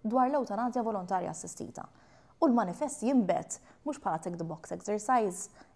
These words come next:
jinbet mir-realtajiet tan-nies. Jiġifieri, ma tistax tgħidli li qatt ma ltqajt ma' persuni li kellmuk dwar jekk għandhomx ikollhom l-għażla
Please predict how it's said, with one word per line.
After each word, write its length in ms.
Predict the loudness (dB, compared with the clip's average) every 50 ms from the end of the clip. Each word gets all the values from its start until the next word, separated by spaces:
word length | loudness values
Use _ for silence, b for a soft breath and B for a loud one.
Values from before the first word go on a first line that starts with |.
| B
jinbet 320 | 0 2 2 2 0 -2 -2
mir-realtajiet 480 | 0 0 0 0 -2 -4 -6 -8 -8 -6 -6
tan-nies. 400 | -4 -2 0 0 -2 -2 -4 -8 -8 -10 -12 b b b b b b b b b b b b b
Jiġifieri, 320 | b -4 -2 0 2 2 0 0 -4 -10 -8 -8
ma 80 | -6
tistax 320 | -6 -4 -2 -2 -2 -2 0
tgħidli 460 | -2 -2 0 0 -2 -2 -2 -2 -2 -2 -2 -4
li 140 | -4 -6 -6 -8 -10 -12 b b b b b b b b _ _ _ _ _ _ _ _ _ _ _ 2
qatt 300 | 2 2 2 0 -8 -16 -18 -18 _ _ _ -2 0
ma 80 | 0 0 2
ltqajt 240 | 0 -4 -4 -4
ma' 80 | -6 -6
persuni 540 | -4 -4 -4 -4 -4 -6 -6 -6 -6 -6 -6 -6
li 140 | -6 -6 -4
kellmuk 540 | -2 -2 0 2 2 2 2 0 -4 -12 -18 b b b b -8
dwar 460 | -6 -4 -2 -2 0 0 0 -2 -4 -8 -12 -20 _ _ _ _ _ _ _ _ _ _ _ _ _ _ _ -4 0
jekk 300 | 2 2 2 2 0 0
għandhomx 320 | 0 2 0 0 -2 -4
ikollhom 400 | -4 -2 -2 -2 0 0 -2 -2
l-għażla 460 | -2 -2 -4 -4 -6 -6 -4 -2 -2